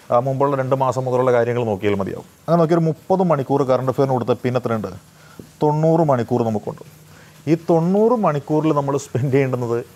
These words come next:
ഏതൊക്കെ വിഷയങ്ങൾക്ക് എങ്ങനെയൊക്കെയെന്ന് ചോദിച്ചു കഴിഞ്ഞാൽ ഒരു പതിനഞ്ച് മണിക്കൂർ നമുക്ക് എക്കണോമിക്സിന് സ്പെൻഡ് ചെയ്യാൻ പറ്റും. പതിനഞ്ച് മണിക്കൂർ മതി എക്കണോമിക്സ് പഠിക്കാനായിട്ട്. അപ്പോൾ നമുക്ക് എത്രയായി ബാക്കി? എഴുപത്തി അഞ്ചുണ്ട്.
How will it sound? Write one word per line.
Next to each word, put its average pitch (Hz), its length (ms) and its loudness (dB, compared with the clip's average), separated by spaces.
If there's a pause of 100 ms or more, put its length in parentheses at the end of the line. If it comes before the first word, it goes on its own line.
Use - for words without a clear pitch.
(200)
ഏതൊക്കെ 135 280 2
വിഷയങ്ങൾക്ക് 123 460 0
എങ്ങനെയൊക്കെയെന്ന് 117 460 -2
ചോദിച്ചു 110 220 -2
കഴിഞ്ഞാൽ 110 280 0 (320)
ഒരു 147 240 2
പതിനഞ്ച് 156 680 -2 (440)
മണിക്കൂർ 123 380 0
നമുക്ക് 127 200 -2
എക്കണോമിക്സിന് 123 560 -2
സ്പെൻഡ് - 300 -6
ചെയ്യാൻ 98 160 0
പറ്റും. 92 240 -8
പതിനഞ്ച് 135 320 0
മണിക്കൂർ 123 320 0
മതി 113 340 -2
എക്കണോമിക്സ് 110 480 -4
പഠിക്കാനായിട്ട്. 98 680 -2
അപ്പോൾ 143 120 -6
നമുക്ക് 135 180 0
എത്രയായി 117 240 2
ബാക്കി? 104 340 -2 (680)
എഴുപത്തി 117 480 0
അഞ്ചുണ്ട്. 95 380 -10